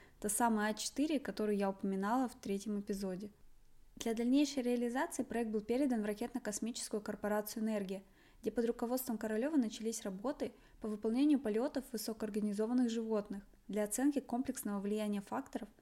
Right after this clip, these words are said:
которые будут воздействовать также на человека. На более сложных крупных ракетах были проведены три серии суборбитальных полетов собак. В тысяча девятьсот пятьдесят первом году на ракетах Р один Б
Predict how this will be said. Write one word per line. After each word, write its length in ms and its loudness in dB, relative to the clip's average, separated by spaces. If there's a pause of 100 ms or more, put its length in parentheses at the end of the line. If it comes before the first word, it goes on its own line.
(100)
которые 300 2
будут 300 2
воздействовать 520 0
также 280 -4
на 120 -2
человека. 580 -4 (540)
На 80 0
более 200 6
сложных 400 4
крупных 380 -2
ракетах 460 0
были 200 2
проведены 540 0
три 220 0
серии 320 0
суборбитальных 720 -4
полетов 400 -4
собак. 400 -6 (360)
В 100 -12
тысяча 220 -2
девятьсот 400 2
пятьдесят 380 -2
первом 280 2
году 360 0 (280)
на 80 -2
ракетах 360 0 (100)
Р 220 2
один 340 0
Б 180 -2